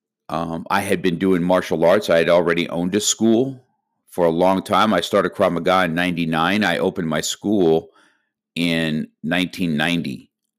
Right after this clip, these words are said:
So nine years into it, I have moved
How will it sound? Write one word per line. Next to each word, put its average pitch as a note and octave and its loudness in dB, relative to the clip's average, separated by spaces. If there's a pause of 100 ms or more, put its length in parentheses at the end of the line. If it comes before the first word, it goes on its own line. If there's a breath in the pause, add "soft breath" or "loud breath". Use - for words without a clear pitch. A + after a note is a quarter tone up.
So - 0
nine G#2 2
years G#2 4
into A2+ 0
it, E2 0 (880)
I F2 2
have E2+ -2
moved F#2+ 2